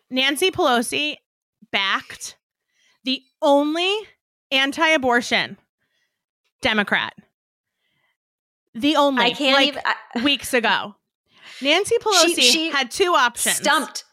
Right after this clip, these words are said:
Speaker 2: stumped for an anti-choice
Speaker 1: Yeah,
Speaker 2: Democrat who was running
Speaker 1: stumped.
Speaker 2: against a progressive Latina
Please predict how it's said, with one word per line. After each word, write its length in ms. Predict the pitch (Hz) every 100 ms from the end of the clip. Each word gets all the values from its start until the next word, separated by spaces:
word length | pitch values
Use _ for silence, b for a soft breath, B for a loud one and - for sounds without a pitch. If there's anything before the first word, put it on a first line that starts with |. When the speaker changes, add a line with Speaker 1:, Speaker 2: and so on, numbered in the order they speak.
| _
Speaker 2:
stumped 560 | - - - 269 330 -
for 200 | - 262
an 140 | 247 240
anti-choice 960 | 240 240 247 254 247 220 220 214 208
Speaker 1:
Yeah, 60 | 185
Speaker 2:
Democrat 540 | 220 269 233 175 196
who 100 | 226
was 160 | 202 180
running 140 | 214 208
Speaker 1:
stumped. 100 | 220
Speaker 2:
against 240 | 208 202
a 60 | 214
progressive 800 | - 214 175 208 214 - 226 196
Latina 720 | 202 190 208 190 180 175 170